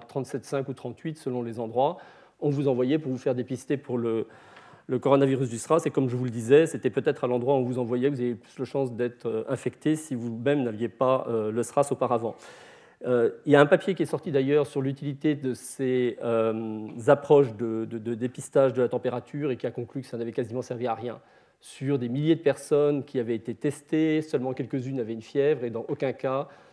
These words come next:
euh, ces personnes, euh, n'avaient un, un sras. Après, vous pouvez vous dire que peut-être parce qu'il y avait ces portiques un peu partout, les personnes qui étaient potentiellement contagieuses préfèrent rester chez, rester chez elles. Donc peut-être que ça a eu un effet dissuasif.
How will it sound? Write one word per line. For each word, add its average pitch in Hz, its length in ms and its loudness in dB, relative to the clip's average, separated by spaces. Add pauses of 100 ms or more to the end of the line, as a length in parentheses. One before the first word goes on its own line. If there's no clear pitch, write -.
(180)
euh, 120 140 -2
ces 127 340 -6
personnes, 139 800 0
euh, 117 240 -2
n'avaient 120 440 -2
un, 110 500 -8 (280)
un 131 80 -6
sras. - 460 -6 (420)
Après, - 280 6
vous 156 120 0
pouvez 151 200 2
vous 135 100 -2
dire 160 280 2
que 165 80 -2
peut-être 156 280 -4
parce - 200 -6
qu'il 147 120 0
y - 20 6
avait 135 160 0
ces 143 120 -10
portiques 135 340 -6
un 135 40 -4
peu 131 100 -6
partout, 160 480 -6
les 127 80 -2
personnes 139 480 0
qui 127 200 -8
étaient 123 500 -4
potentiellement 127 400 -6
contagieuses 120 440 -6
préfèrent 123 240 -6
rester 120 280 -2
chez, - 180 -8 (260)
rester 135 200 -4
chez 135 120 -2
elles. 117 280 -6
Donc - 140 -14
peut-être 139 280 -4
que - 80 -6
ça - 120 -6
a 127 40 0
eu 131 80 -2
un 123 80 -2
effet 131 180 -4
dissuasif. 131 600 -4